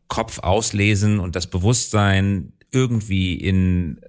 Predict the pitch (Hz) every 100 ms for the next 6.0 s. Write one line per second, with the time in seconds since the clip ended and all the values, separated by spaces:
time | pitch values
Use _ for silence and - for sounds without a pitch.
0 | - - 85 90 73 - 107 104 95 98
1 | 117 113 104 92 98 - 98 92 90 101
2 | 110 98 104 113 104 82 82 104 131 -
3 | - - - 123 127 - 101 101 104 101
4 | 98 113 143 147 - 113 - - - _
5 | _ _ _ _ - 107 104 101 78